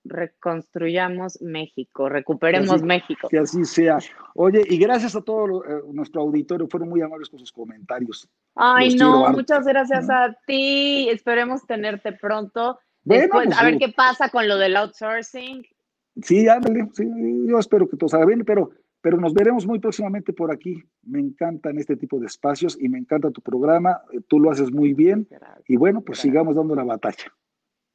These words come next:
Speaker 1: Esta es tu casa. Muchísimas gracias y te mando un abrazo a la distancia.
Speaker 2: Que les
Speaker 1: Buenas
Speaker 2: vaya muy bien a
Speaker 1: noches.
Speaker 2: todos. Muy buenas noches. Hasta luego.
Speaker 1: Hasta
Speaker 2: Adiós.
Speaker 1: luego.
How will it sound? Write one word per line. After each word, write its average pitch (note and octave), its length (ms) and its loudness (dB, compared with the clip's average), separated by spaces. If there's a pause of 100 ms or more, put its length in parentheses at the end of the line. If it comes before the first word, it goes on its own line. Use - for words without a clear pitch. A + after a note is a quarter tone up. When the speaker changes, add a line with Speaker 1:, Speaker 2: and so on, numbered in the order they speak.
Speaker 1:
Esta F#3 300 -12
es G#3+ 120 -12
tu F3 160 -12
casa. F3 380 -10
Muchísimas G#3 540 -6
gracias A3+ 640 0
y G#3 80 -14
te F3+ 120 -8
mando F#3 300 -12
un F#3+ 80 -10
abrazo E3 360 -6
a - 20 -8
la E3+ 160 -4
distancia. D3 580 -12 (100)
Speaker 2:
Que D#3 120 2
les D3 100 4
Speaker 1:
Buenas A3 220 6
Speaker 2:
vaya - 0 -
muy A#3+ 160 0
bien G#3+ 100 -2
a - 60 0
Speaker 1:
noches. A#3+ 200 0
Speaker 2:
todos. - 320 -10 (120)
Muy F3 220 -4
buenas F#3 280 -4
noches. D#3+ 360 -14
Hasta - 200 -20
luego. C3+ 400 -10 (360)
Speaker 1:
Hasta - 360 -6
Speaker 2:
Adiós. G3+ 80 -2
Speaker 1:
luego. G3+ 520 -2